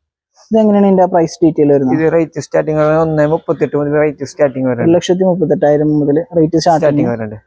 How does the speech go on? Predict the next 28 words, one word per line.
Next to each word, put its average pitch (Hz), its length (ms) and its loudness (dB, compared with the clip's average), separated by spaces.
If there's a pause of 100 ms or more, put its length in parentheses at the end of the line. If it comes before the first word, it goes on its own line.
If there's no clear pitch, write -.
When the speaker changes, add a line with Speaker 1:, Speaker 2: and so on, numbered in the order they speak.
(180)
Speaker 1:
ഓക്കെ. 170 140 -2 (100)
ഡൗൺ 160 220 0
പേയ്മെന്റ് 175 300 2
ഒരു 185 160 4 (600)
Speaker 2:
ഡൗൺ 180 160 -10
പേയ്മെന്റ് 170 220 -2
ഒക്കെ 170 160 0
ഒരു 175 200 0
നാല്പത് 170 300 0
രൂപ 160 220 4
തന്നെ 156 140 0 (140)
അടച്ചാൽ 147 200 -4
Speaker 1:
നാല്പത് 151 160 -2
Speaker 2:
ഇറക്കി 131 160 -2
കൊണ്ടുപോകാം. 117 320 -6 (380)
Speaker 1:
പിന്നെ 202 160 0
ദേ 202 180 4
അടുത്ത 180 160 0 (120)
നമ്മുടെ 190 260 2 (580)
Dominar. 156 400 2
Speaker 2:
Dominar 160 540 -2
ഫോർ 165 180 0
ഹൺഡ്രഡ്. 123 400 -2 (160)
Speaker 1:
ഫോർ 160 140 0
ഹൺഡ്രഡ്. 135 140 0
Speaker 2:
രണ്ടായിരത്തി 147 320 0
പതിനേഴും 160 480 2 (180)
രണ്ടായിരത്തി 147 280 -2